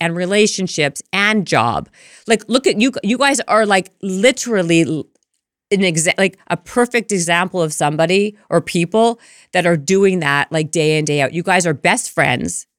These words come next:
So you get to see your best friend every day doing exactly what you love, talking about exactly what you love, in a place that you love. Like,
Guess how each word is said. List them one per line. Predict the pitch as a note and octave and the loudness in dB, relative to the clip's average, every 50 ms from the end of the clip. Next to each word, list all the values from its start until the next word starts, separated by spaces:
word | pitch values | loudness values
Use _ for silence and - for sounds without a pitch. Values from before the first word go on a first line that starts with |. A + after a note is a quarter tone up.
| _ | _
So | - - | -8 -4
you | F#3 | -2
get | G3+ G3+ - | -2 -2 0
to | G#3+ | -2
see | - - - G3+ | -2 -2 -2 -2
your | F#3+ G3+ | -2 -2
best | D3+ - E3+ G3 - - | 0 -2 -2 -4 -4 -4
friend | - F3 E3 - - | -4 -4 -4 -2 -2
every | D#3+ D#3+ G3 G#3+ | -2 0 0 -2
day | E3+ D#3 D3 C3 B2+ C3+ D#3 D#3 - - - - - - | 0 0 0 2 2 0 -2 -4 -10 -18 -20 -20 -8 -4
doing | F#3 F3+ F3+ E3+ | 0 0 0 0
exactly | F3 F3 C#3 C#3+ C#3 F3 D#3+ E3+ G3+ - C4+ A3+ | -2 -4 -4 -2 0 0 0 0 0 0 -2 0
what | G3 G3+ - | 0 0 0
you | F#3+ | 0
love, | F3 D3+ D3+ D3 C#3+ D3 - - - - - _ | 0 2 2 2 0 0 -4 -10 -20 -20 -20 _
talking | - - - G#3+ A3+ - - - A3+ G#3+ | -10 -2 2 2 2 2 2 -2 -2 -2
about | E3+ E3+ D#3+ D3+ | 0 0 0 0
exactly | D3 C3+ C3 D3+ E3+ D3+ F3 - - B3 | 0 -2 -2 0 0 0 0 0 -2 -2
what | F#3+ G3 F3 - | 0 0 0 0
you | F#3 F3 | -2 -2
love, | D#3 D3+ C#3 C3+ C#3 C#3+ - - - - - - _ _ _ _ - - - | 0 0 0 0 0 -2 -6 -12 -20 -20 -20 -20 _ _ _ _ -6 -2 0
in | F#3 | 0
a | E3+ | 0
place | - - - A3+ A#3 B3+ C4+ | 0 -2 -2 0 0 2 2
that | - C#4 - - | 0 -2 -2 -2
you | - G3 D#3+ | -2 -2 -2
love. | D3+ C#3 C#3+ D3 D#3+ | 0 0 0 0 0
Like, | F3+ F#3+ F#3 F3+ | 0 0 -2 -2